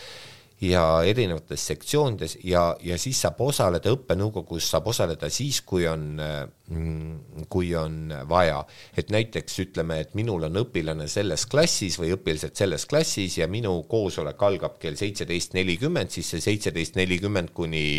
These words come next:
kuni, ütleme, seitseteist viiskümmend viis ma olen valmis kuulama seda, eh, seda osa õppenõukogust. Et jah, et ja kõik muud sektsioonikoosolekud või kõik sellised ka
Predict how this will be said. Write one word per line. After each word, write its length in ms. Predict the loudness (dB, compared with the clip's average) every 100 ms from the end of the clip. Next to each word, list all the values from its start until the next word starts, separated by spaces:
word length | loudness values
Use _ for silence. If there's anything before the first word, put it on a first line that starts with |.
| -2 -6 -20 -4
kuni, 320 | 2 2 2 -2
ütleme, 340 | -4 -8 -8
seitseteist 600 | 0 0 0 0 -2 -2 -4
viiskümmend 400 | -4 -4 -6 -6
viis 240 | -6 -6
ma 160 | -4 -2
olen 240 | -2 0
valmis 440 | 0 0 -2 -6
kuulama 440 | -4 -4 -2 -4 -4
seda, 320 | -4 -2 -2 -2 -4 -8 -16 -20 -10
eh, 320 | -2 0 0
seda 340 | -2 -2 0 0 0 -2 -4 -6 -10 -12 -20 -6
osa 360 | 0 2 2 0 -2 -6
õppenõukogust. 1000 | -6 -2 0 2 0 -4 -10 -12 -12 _ -20 -18 -20 -20 -20 _ _ -4
Et 160 | -2
jah, 160 | 0 0
et 140 | 0 -4 _ -14
ja 160 | 0 2
kõik 220 | 2 -4 -4
muud 380 | -4 -2 -4 -8
sektsioonikoosolekud 1500 | -6 -6 -4 -2 0 0 -2 -2 -2 -2 0 0 -2 -8 -6
või 160 | -6 -4
kõik 220 | -4 -6
sellised 480 | -4 -4 -4 -6 -8 -12 -4
ka 140 | -2